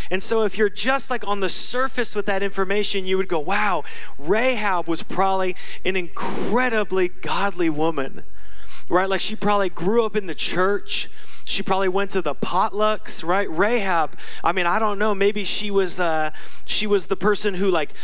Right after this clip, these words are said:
sewed her own clothes 'cause, like, the clothes at the store weren't even conservative enough, right? She was one of those, <laughs> like, kind of Christians. She wa-, she, like, led every Bible study every day. She had that Bible where the spine was falling apart, right? You'd think, like, well,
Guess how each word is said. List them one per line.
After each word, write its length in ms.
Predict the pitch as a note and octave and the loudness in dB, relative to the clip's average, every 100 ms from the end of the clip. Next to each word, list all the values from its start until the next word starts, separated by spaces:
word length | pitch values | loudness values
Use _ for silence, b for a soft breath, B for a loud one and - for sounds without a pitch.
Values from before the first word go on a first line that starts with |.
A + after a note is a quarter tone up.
| B | B
sewed 460 | - - G3 F#3+ G#3 | 0 0 0 0 0
her 180 | G#3 G#3 | 0 0
own 240 | G3 F#3+ | 0 0
clothes 680 | - E3+ F#3 G3 G3+ G#3+ - B B | -2 0 0 0 0 0 -2 B B
'cause, 200 | - G#3+ | 0 0
like, 240 | F#3+ F3 - | -2 -2 -2
the 80 | F3+ | -2
clothes 420 | - F#3+ G#3 G3+ | 0 0 0 -2
at 140 | G#3 | -2
the 80 | F3+ | -2
store 520 | - - F#3 F#3 G3+ | 0 0 0 0 0
weren't 280 | F3 F#3 F#3+ | 0 0 0
even 240 | G3 G3 | 0 -2
conservative 680 | F#3 F#3 - F3 F#3+ F#3+ F#3 | -2 -2 0 0 0 0 0
enough, 540 | F3+ D#3+ E3 G3+ G3 | -2 -2 0 0 0
right? 200 | E3+ F3 | 0 0
She 120 | F3+ G3+ | 0 0
was 120 | F#3 | 0
one 120 | F3 | 0
of 80 | D#3 | 0
those, 420 | D#3+ F3+ G3+ G3 | 0 2 0 0
<laughs> 80 | G#3 | -2
like, 140 | A#3 - B B B | -2 -2 B B B
kind 160 | G#3 G3+ | 0 0
of 80 | G3+ | 0
Christians. 500 | G#3 G3+ A3 G#3 F#3 | 0 0 -2 -2 -2
She 300 | G#2+ G2 B B - | 0 0 B B 2
wa-, 100 | G3 | 2
she, 220 | F3+ G#3+ | 2 -2
like, 180 | G#3 F#3+ | -2 -2
led 280 | F3+ G3+ G#3 | -2 -2 -2
every 360 | F#3 G3 G#3 | -2 -2 0
Bible 340 | G3 F3+ G3 G3+ | 0 0 0 -2
study 380 | - G#3 G3+ G3+ | 0 -2 -2 -2
every 400 | F#3+ G3 G3 G3 | -2 -2 -2 -2
day. 460 | E3 E3 F3+ F#3+ | -2 -2 0 -2
She 160 | F3+ F#3+ | -2 -2
had 160 | F#3+ | -2
that 180 | F#3 F#3 | -2 -2
Bible 340 | D#3+ E3+ F#3+ G3 | -2 -2 -2 0
where 120 | G3 | 0
the 100 | F3 | -2
spine 560 | - - D#3 D3+ F3+ | -2 -2 -2 -2 -2
was 140 | F#3+ F3+ | -2 0
falling 320 | G3 F#3+ F#3+ | -2 -2 -2
apart, 360 | F#3+ F#3+ G3 F3 | -2 0 -2 0
right? 160 | F#3 | -2
You'd 140 | F3+ F3+ | -2 0
think, 220 | A3 G3+ | 0 0
like, 160 | F3+ | 0
well, 240 | G3+ G3+ | 0 0